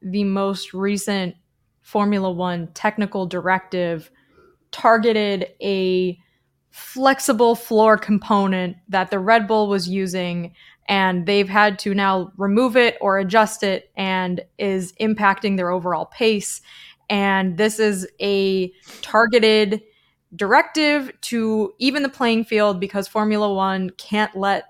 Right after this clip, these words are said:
Max Verstappen keep getting away with it. Now, uh, before we debunk the conspiracy theory, Spencer,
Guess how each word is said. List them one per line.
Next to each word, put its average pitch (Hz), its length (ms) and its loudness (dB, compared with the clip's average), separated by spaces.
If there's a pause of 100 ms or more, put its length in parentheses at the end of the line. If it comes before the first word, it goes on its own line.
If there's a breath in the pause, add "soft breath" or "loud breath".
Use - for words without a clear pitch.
Max 190 320 -2
Verstappen 185 560 -2
keep 196 240 -10
getting 185 240 -6
away 190 260 -2
with 175 240 -8
it. - 140 -12 (500 soft breath)
Now, 190 520 2 (680)
uh, 175 300 0 (100)
before 311 360 -2
we 254 220 0
debunk 214 560 0
the 220 80 -2
conspiracy 175 720 -6
theory, 165 360 -6
Spencer, 175 680 -6